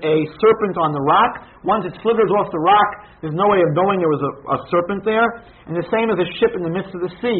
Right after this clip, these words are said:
Once it goes by, there's no physical signs that there was a ship there. So too, a way of a man with a maid. If this woman was a virgin, this Alma here in this verse was a virgin, there would be a physical manifestation of the fact that she was with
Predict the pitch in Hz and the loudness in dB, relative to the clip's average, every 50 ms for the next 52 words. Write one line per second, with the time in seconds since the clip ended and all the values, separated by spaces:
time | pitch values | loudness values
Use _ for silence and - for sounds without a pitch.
0 | 139 151 196 220 220 214 202 185 180 180 170 143 - 185 202 220 214 - 180 170 | 0 0 0 0 0 -4 -6 -4 -4 -4 -4 -4 -2 0 2 4 4 4 4 2
1 | 160 - - - - _ - - 156 151 165 208 214 185 202 226 226 165 202 175 | 0 -4 -10 -20 -20 _ -16 -12 -8 -2 0 2 2 2 2 0 0 0 -2 -2
2 | 190 180 - - 196 185 185 185 185 175 165 165 147 156 156 143 156 151 - - | -2 -4 -4 -2 0 2 2 2 2 0 -4 -4 -6 -6 -6 -6 -6 -4 -4 -4
3 | 208 - - 131 123 107 92 76 - - - - _ - - - - _ - - | -4 -4 -4 -4 -4 -4 -4 -6 -10 -14 -20 -20 _ -20 -20 -20 -20 _ -2 2
4 | 220 233 - - - - 269 277 254 226 202 185 180 214 226 240 240 220 196 202 | 2 2 2 0 -2 0 0 2 2 2 0 2 2 4 6 6 6 6 4 0
5 | 185 185 196 202 202 202 196 180 170 156 165 156 160 170 170 160 123 98 - - | -2 -2 -2 -2 -2 -2 -2 -2 -4 -4 -4 -4 -2 0 0 0 -2 -2 -6 -6
6 | - 247 277 277 277 - 254 233 160 165 175 185 247 262 254 208 180 175 170 156 | -2 0 0 0 0 -2 -2 -2 -2 -2 -2 0 0 0 0 0 0 -2 -2 0
7 | 165 185 180 170 - - - - - - 151 156 147 139 170 240 285 302 254 147 | 0 2 2 0 -2 -6 -14 -20 -6 -4 -2 -2 0 2 4 4 4 4 2 0
8 | 151 160 151 151 175 165 - - - - 214 254 277 262 226 190 160 143 156 147 | -2 -2 -2 -2 -4 -6 -6 -4 -2 2 2 4 4 2 2 0 -2 -2 -2 -2
9 | 143 139 139 143 139 135 - 139 139 147 139 - - - - 123 - - 151 170 | -4 -4 -6 -8 -10 -6 -2 -2 -2 -2 -4 -6 -6 -6 -4 -4 -4 -2 0 0
10 | 165 180 170 147 175 233 262 269 160 185 202 202 208 202 190 190 269 - 285 - | 0 0 0 0 2 2 2 2 2 0 -2 -2 -2 0 0 2 0 0 0 -2
11 | 240 220 190 - - - - - - 160 156 - 254 262 254 - 226 233 214 202 | -4 -4 -4 -6 -10 -16 -20 -10 -8 -8 -4 0 0 0 2 0 -2 -2 0 0
12 | 196 190 190 190 185 180 180 151 165 160 - 214 214 240 220 180 190 180 170 170 | 2 2 2 2 2 0 -2 -4 -6 -6 -4 -2 -2 -2 -2 -2 -4 -6 -6 -6
13 | 160 - - 185 180 175 - 156 139 - - 190 185 170 143 170 160 - | -6 -2 0 2 2 0 -2 -6 -10 -10 -2 -2 -2 0 0 -2 -4 -6